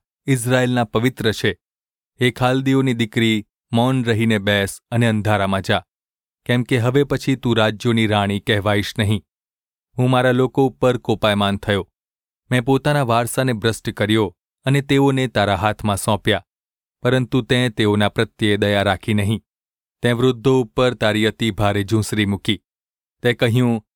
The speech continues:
"હું સર્વકાળ સુધી રાણી તરીકે શાસન કરીશ." તેં કદી એ વાત ધ્યાનમાં લીધી નહીં અને તેનું પરિણામ શું આવશે, એ લક્ષમાં લીધું નહીં.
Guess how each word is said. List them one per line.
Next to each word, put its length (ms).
"હું 120
સર્વકાળ 640
સુધી 340
રાણી 260
તરીકે 460
શાસન 460
કરીશ." 420
તેં 160
કદી 280
એ 40
વાત 240
ધ્યાનમાં 420
લીધી 260
નહીં 340
અને 160
તેનું 280
પરિણામ 480
શું 320
આવશે, 440
એ 60
લક્ષમાં 500
લીધું 260
નહીં. 280